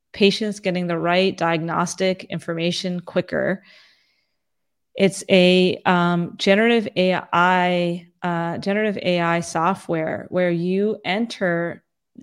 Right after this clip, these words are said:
demographic information about the patient and what their symptoms are, and it will generate for you a extensive plan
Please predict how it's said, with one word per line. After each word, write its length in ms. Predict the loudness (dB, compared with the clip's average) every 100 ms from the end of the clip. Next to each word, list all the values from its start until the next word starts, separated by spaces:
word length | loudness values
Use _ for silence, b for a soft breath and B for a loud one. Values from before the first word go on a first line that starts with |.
| -4
demographic 640 | -2 0 2 2 0 -4
information 580 | -6 -4 -4 -4 -6 -4
about 220 | -4 -4
the 80 | -8
patient 540 | -6 -6 -6 -6 -6 -6
and 140 | -4
what 160 | -4 -4
their 100 | -6
symptoms 540 | -4 -6 -4 -6 -2
are, 320 | -2 -2 -6 -12 b b b b b -2
and 200 | -2 -2
it 200 | -2 -2
will 300 | 0 0 0
generate 760 | 0 -2 0 0 2 2 0 -4
for 300 | -4 0 2
you 440 | 2 0 0 -4 -8 _ _ _ _ _ 0
a 340 | 2 2 -2 -10
extensive 1040 | -8 -8 -10 _ 0 2 2 0 -4 -6
plan 640 | -8 -2 0 2 0 -4